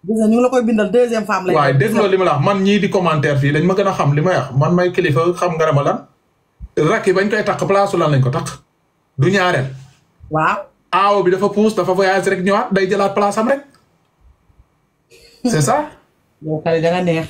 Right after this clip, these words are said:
Speaker 2: Non, déggoo li ma la wax. Li ma la wax kay lu leer la. Bu doon dafa dee, ñaanuma ko yàlla. Bu doon dafa dee, léegi aaw amatu fa.
Speaker 1: Ñu koy bindal troisième.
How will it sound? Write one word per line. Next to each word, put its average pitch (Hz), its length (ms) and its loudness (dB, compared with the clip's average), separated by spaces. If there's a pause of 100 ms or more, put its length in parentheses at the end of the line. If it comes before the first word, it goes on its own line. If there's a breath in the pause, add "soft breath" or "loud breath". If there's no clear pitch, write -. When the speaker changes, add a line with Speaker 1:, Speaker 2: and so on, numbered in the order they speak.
(140)
Speaker 2:
Non, 156 280 4
déggoo 233 240 0
li 202 60 0
ma 156 80 0
la 143 100 0
wax. - 100 -8 (440)
Li 120 220 2
ma 139 60 2
la 151 100 2
wax - 100 -6
kay 185 140 0
lu 196 120 2
leer 233 220 2
la. 339 180 -6 (640)
Bu 135 160 4
doon 226 220 0
dafa 185 240 -2
dee, 135 300 2
ñaanuma 160 320 -2
ko 139 80 0
yàlla. 123 280 -2 (1300)
Bu 135 100 0
doon 185 160 0
dafa 151 180 -2
dee, 139 320 -2 (360)
léegi 135 320 2
aaw 151 340 0
amatu 147 240 0
fa. 135 80 4 (100)
Speaker 1:
Ñu 262 140 2
koy 247 140 0
bindal 208 240 -2
troisième. 185 520 0